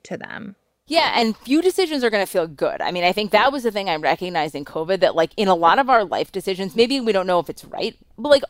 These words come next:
Speaker 2: sometimes you feel like it was a good, like, you feel good about the decision. I think what was sort of different for me qualitatively in the covid space was that often I was making decisions where, like, I knew that the decisions felt bad. You know, so at some point we were deciding whether we should see my family for Thanksgiving. And I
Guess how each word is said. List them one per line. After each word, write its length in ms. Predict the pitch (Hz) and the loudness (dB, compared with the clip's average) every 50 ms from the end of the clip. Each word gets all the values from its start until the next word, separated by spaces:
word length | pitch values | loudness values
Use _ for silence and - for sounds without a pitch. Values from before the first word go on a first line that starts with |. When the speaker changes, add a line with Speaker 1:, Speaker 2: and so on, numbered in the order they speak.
| - - | -4 -4
Speaker 2:
sometimes 380 | 247 - 320 330 339 320 240 240 | 0 2 4 4 4 2 2 0
you 80 | 233 | -4
feel 180 | - - 240 226 | 0 2 4 4
like 140 | 202 - 202 | 4 2 0
it 40 | |
was 120 | 175 190 - | -2 -2 -4
a 40 | 180 | -8
good, 300 | 143 - 185 180 - - | -4 -2 -2 -2 0 2
like, 180 | 180 180 - | 0 0 0
you 80 | 190 185 | -2 -8
feel 220 | - - 214 202 | 0 2 2 2
good 240 | 165 - - 170 156 | 2 0 -2 -2 -2
about 280 | 165 151 151 120 - - | 0 0 0 0 -2 -4
the 60 | 139 | -6
decision. 560 | - - - - - - - 185 220 226 240 - _ _ _ _ - | -8 -8 -8 -10 -10 -8 -6 -6 -6 -6 -6 -10 _ _ _ _ 2
I 80 | 190 202 | 2 4
think 160 | - 247 220 | 4 4 4
what 140 | 233 233 220 | 4 6 6
was 120 | 220 190 | 4 2
sort 200 | - 220 208 185 | 2 2 0 0
of 120 | 180 160 | 0 0
different 380 | 143 190 202 196 - 233 196 170 | 2 2 2 4 2 -2 -4 -2
for 140 | - 180 175 | -4 -6 -4
me 120 | 175 175 160 | -4 -6 -8
qualitatively 760 | - - 156 151 156 147 - 202 214 208 196 170 160 156 151 | -4 -2 -2 0 -2 -2 -2 0 0 0 0 -2 -4 -6 -6
in 160 | 147 147 143 - | -6 -8 -8 -12
the 100 | 160 147 | -14 -12
covid 340 | - - 233 233 220 220 - | -4 -2 -2 0 0 -4 -6
space 320 | - 156 143 147 - - _ - - - _ - | -6 -6 -6 -6 -6 -10 _ -20 -20 -20 _ -6
was 120 | 185 180 | -2 0
that 120 | 196 208 - | 0 0 2
often 320 | 185 190 202 - - 254 | 4 4 4 4 4 2
I 80 | 226 214 | 2 2
was 120 | 208 - | 2 0
making 220 | 180 190 160 180 180 | -2 -4 -4 -2 -4
decisions 460 | 170 156 - 151 156 170 185 175 143 | -4 -4 -4 -4 -4 -4 -8 -8 -6
where, 160 | 165 175 170 | -4 -2 0
like, 240 | 165 156 156 - - - - | 0 0 0 -2 0 2 4
I 140 | 175 185 175 | 4 4 2
knew 260 | 170 180 202 214 208 | 2 0 2 2 2
that 180 | 175 190 175 - | 2 2 2 2
the 60 | 165 | 0
decisions 380 | 151 147 - 147 143 156 151 - | -2 -2 -6 -8 -8 -8 -6 -6
felt 200 | 151 139 - - | -6 -6 -6 -8
bad. 280 | - - - - - _ _ _ _ _ _ _ | -12 -12 -12 -16 -20 _ _ _ _ _ _ _
You 80 | 185 | -4
know, 120 | 180 190 175 | -2 -2 2
so 120 | - 190 | 2 2
at 120 | - - - | 2 4 4
some 160 | 208 202 196 | 2 2 2
point 180 | - 220 202 185 | 0 0 0 0
we 60 | 185 | -2
were 40 | 175 | -4
deciding 380 | 175 165 - 190 180 196 190 | -4 0 0 2 2 2 0
whether 220 | 185 180 170 175 170 | 0 0 0 -2 -4
we 60 | 165 | -6
should 180 | - 170 151 | -10 -12 -14
see 80 | - 180 | -12 -6
my 140 | 165 170 165 | -4 -4 -2
family 320 | - 160 147 156 156 147 | -2 -2 -2 -2 -4 -8
for 140 | 147 - 151 | -10 -10 -12
Thanksgiving. 640 | - - 147 - - - - - - - - - 202 - _ - - - - - _ _ | -10 -10 -12 -12 -14 -16 -18 -20 -20 -20 -20 -20 -20 -20 _ -20 -20 -20 -20 -20 _ _
And 140 | - 196 190 | 0 2 2
I 160 | 180 175 185 | 2 2 2